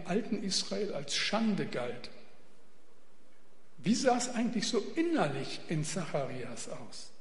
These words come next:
Wie kam Elisabeth klar mit diesem unerfüllten Kinderwunsch?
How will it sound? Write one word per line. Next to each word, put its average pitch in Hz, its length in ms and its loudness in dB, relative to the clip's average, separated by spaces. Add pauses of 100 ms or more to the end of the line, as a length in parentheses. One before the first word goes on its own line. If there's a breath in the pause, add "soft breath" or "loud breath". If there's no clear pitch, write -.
(1000)
Wie 214 220 2
kam 220 260 4
Elisabeth 233 640 4
klar 180 300 4
mit 165 180 0
diesem 185 220 0
unerfüllten 175 680 0
Kinderwunsch? 127 800 -2